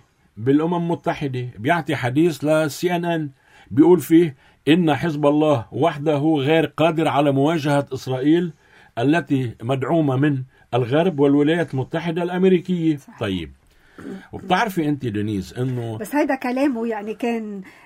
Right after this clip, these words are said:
Speaker 2: حمال أوجه، إنه هل كان عم بيقول يعني يحتاج إلى تدخلنا لمساعدة الحزب، أو كان عم بيقول إنه عم بيسلم بأمر الواقع إنه لا، ما رح يقدر يواجه الحزب؟
Speaker 1: فسري مثل ما بدك، بس
Speaker 2: مم.
Speaker 1: هو المهم عم بيقول لهم: "حزب الله ما بقى فيك تكفي الحرب، لأنه ما فيك تواجه إسرائيل".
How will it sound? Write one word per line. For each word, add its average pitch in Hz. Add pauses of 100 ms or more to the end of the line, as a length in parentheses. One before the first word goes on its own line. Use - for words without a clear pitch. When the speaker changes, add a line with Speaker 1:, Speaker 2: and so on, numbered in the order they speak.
Speaker 2:
حمال 277
أوجه، 190
إنه 202
هل 262
كان 277
عم 240
بيقول 247
يعني 233
يحتاج 240
إلى 233
تدخلنا 226
لمساعدة 208
الحزب، 269
أو 294
كان 311
عم 277
بيقول 277
إنه 269 (240)
عم 226
بيسلم 269
بأمر 247
الواقع 233
إنه 269
لا، 254
ما 247
رح 262
يقدر 226
يواجه 220
الحزب؟ 202
Speaker 1:
فسري 185
مثل 185
ما 175
بدك، 180
بس 135
Speaker 2:
مم. 185
Speaker 1:
هو 185
المهم 165
عم 151
بيقول 151
لهم: 143
"حزب 156
الله 165
ما 160
بقى 156
فيك 156
تكفي 151
الحرب، 175
لأنه 131
ما 151
فيك -
تواجه 165
إسرائيل". 165